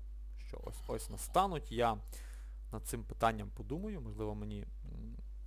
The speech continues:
справді якийсь, спаде на думку якийсь механізм цієї реалізації цього всього, що я наговорив. Але ось така от є ідея, і якщо є тут на цьому сервері або серед моїх глядачів завзяті такі люди, які готові це реалізувати,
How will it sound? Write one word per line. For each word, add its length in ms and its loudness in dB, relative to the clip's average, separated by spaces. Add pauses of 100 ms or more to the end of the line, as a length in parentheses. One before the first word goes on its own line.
справді 400 8
якийсь, 300 -2 (140)
спаде 320 4
на 60 2
думку 240 0
якийсь 180 -4
механізм 380 -2
цієї 200 0
реалізації 540 0
цього 200 -2
всього, 380 -2 (300)
що 200 0
я 100 8
наговорив. 520 4 (640)
Але 300 10
ось 320 8
така 240 8
от 220 6
є 100 6
ідея, 400 6
і 120 2
якщо 540 2
є 240 4
тут 180 -4 (260)
на 80 -4
цьому 220 -4
сервері 480 10
або 200 0
серед 200 -2
моїх 160 0
глядачів 340 0
завзяті 400 4
такі 260 -6
люди, 300 2 (340)
які 200 -2
готові 300 2
це 200 0
реалізувати, 600 2